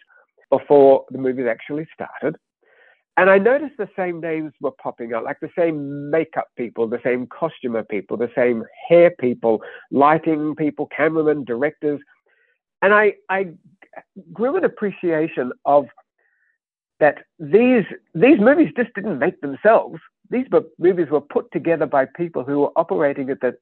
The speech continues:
the top of their game, so that if Joan Crawford needed to lift her eyebrow just so in Mildred Pierce, there was a whole team of people making sure that the light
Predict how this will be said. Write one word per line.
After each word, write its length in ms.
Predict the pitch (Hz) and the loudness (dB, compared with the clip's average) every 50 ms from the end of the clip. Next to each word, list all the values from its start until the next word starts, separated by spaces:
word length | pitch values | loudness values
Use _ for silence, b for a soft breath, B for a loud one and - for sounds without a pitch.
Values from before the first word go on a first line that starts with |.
| _ _ | _ _
the 120 | - 120 - - - | -14 -14 -14 -8 -8
top 160 | - 185 - | -6 -6 -4
of 140 | 180 143 113 | -6 -6 -4
their 160 | 143 127 123 | -2 -2 -2
game, 460 | 110 - - 147 160 156 127 113 120 B B B B B B B B B _ _ - | -4 -2 -2 0 0 0 -2 -4 -6 B B B B B B B B B _ _ 4
so 160 | 185 165 165 | 6 6 6
that 300 | 147 170 165 151 - _ _ _ | 6 6 4 2 0 _ _ _
if 180 | - 165 165 156 - _ _ _ _ _ _ _ _ _ _ _ 147 127 | -6 -6 -6 -6 -8 _ _ _ _ _ _ _ _ _ _ _ -20 -10
Joan 340 | 110 - 185 208 220 214 | -6 -2 -2 0 -2 -2
Crawford 500 | - - 202 214 220 214 214 156 139 107 | -4 -2 0 0 0 0 -2 -8 -8 -8
needed 380 | 131 135 151 160 165 165 175 156 - | -6 -4 -2 0 0 0 -2 -4 -4
to 60 | 147 | -4
lift 300 | 139 139 160 185 190 - _ - | -2 0 -2 -2 -4 -6 _ -4
her 200 | - 165 147 - - _ | -2 0 0 0 -2 _
eyebrow 580 | - 131 139 151 156 147 135 123 117 117 117 117 | -2 -2 0 0 -2 0 0 0 0 0 0 -4
just 380 | 107 101 120 143 160 180 - _ _ - | -6 -4 0 0 0 0 -2 _ _ 2
so 380 | 190 170 143 120 117 120 135 - | 2 4 4 4 2 0 -2 -6
in 480 | - 139 127 131 131 123 123 127 123 131 | -10 -12 -10 -10 -10 -10 -10 -10 -6 -2
Mildred 400 | 135 160 180 175 - 175 160 - | 2 2 2 2 0 -4 -4 -6
Pierce, 400 | - - 202 170 113 101 139 170 - _ _ _ _ _ b b b b b b b b b b _ _ _ | -4 -2 -2 0 0 -2 -4 -8 -14 _ _ _ _ _ b b b b b b b b b b _ _ _
there 200 | - 180 226 262 | 4 6 6 8
was 160 | 247 226 185 139 | 6 4 4 2
a 80 | 165 | 0
whole 380 | 139 - - - 196 202 190 170 - - | -2 -2 -2 -2 0 0 0 -2 -6 -8
team 220 | 214 214 214 190 | -8 -8 -6 -6
of 160 | 165 151 - _ | -8 -8 -8 _
people 280 | - 147 139 143 143 | -10 -10 -6 -6 -6
making 380 | 139 139 143 143 139 - 143 131 | -4 -2 -2 -4 -2 -6 -10 -8
sure 180 | - - 147 135 | -4 -4 -2 0
that 180 | 147 143 - | 0 -2 0
the 100 | - 135 | 0 0
light 380 | 131 143 160 180 175 - 107 117 | 0 2 2 2 2 0 0 -4